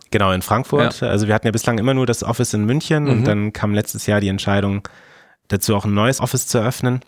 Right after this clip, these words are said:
Speaker 1: Und vor dem Hintergrund suchen wir natürlich auch wissenschaftliche Mitarbeiter und Referendare, weil ich glaube, wir haben viel Arbeit und wir brauchen viel Unterstützung. Und hier kann sich jeder super einbringen. Also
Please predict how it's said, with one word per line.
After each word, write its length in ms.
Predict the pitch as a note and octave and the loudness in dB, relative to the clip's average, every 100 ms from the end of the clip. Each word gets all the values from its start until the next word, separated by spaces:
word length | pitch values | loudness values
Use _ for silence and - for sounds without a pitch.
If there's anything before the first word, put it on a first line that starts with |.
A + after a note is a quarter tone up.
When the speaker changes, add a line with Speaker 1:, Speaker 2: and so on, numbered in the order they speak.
| _ _ - | _ _ -4
Speaker 1:
Und 100 | G#2 | 0
vor 100 | G2+ | 2
dem 100 | G2+ | 2
Hintergrund 360 | G#2 F#2+ G2+ | 2 0 0
suchen 180 | A2 G2+ | 0 0
wir 60 | F#2 | 0
natürlich 640 | F2 - A2+ C3 - - | 0 0 0 0 -2 -4
auch 160 | G2+ | -2
wissenschaftliche 440 | G2+ A2 G#2 F#2+ G2 | -2 -2 -2 0 0
Mitarbeiter 440 | B2+ B2 A2 A2 | 0 2 2 0
und 60 | G2 | -2
Referendare, 580 | F#2+ F#2 F2 F#2 C#3 A#2+ | -4 -2 0 2 2 2
weil 160 | F#2 - - - - | 0 -2 -10 -18 -12
ich 60 | |
glaube, 160 | - G2 | -2 2
wir 60 | F#2+ | 2
haben 100 | F#2+ | 0
viel 280 | - A#2+ | 0 0
Arbeit 540 | B2 G#2 B2+ C3+ - - - - | 2 2 2 0 0 -8 -20 -10
und 80 | G#2 | -2
wir 60 | G2 | 0
brauchen 200 | G2+ G2+ | 0 0
viel 160 | A#2+ | 0
Unterstützung. 800 | B2+ A2 - A#2 - B2+ B2+ C3 C3+ - - - - _ _ | 0 0 -2 -2 0 0 0 -2 -6 -10 -20 -20 -20 _ _
Und 800 | - G#2 G2+ G2+ G2+ G2 - - - _ _ | 0 2 2 0 -2 -2 -6 -14 -16 _ _
hier 200 | G2+ G#2 | -4 -2
kann 180 | - A#2 | 0 -2
sich 160 | A2 - | -2 0
jeder 380 | A2 C3 A#2+ A2+ | 0 2 0 -2
super 560 | G#2 G2+ C#3+ C#3 A2+ F#2+ | -4 -4 -2 0 0 2
einbringen. 600 | A2 C3 G#2 F2+ F2+ F2 | 0 0 0 -2 -2 -2
Also 440 | E2+ F#2+ G#2 G#2 | -2 0 0 0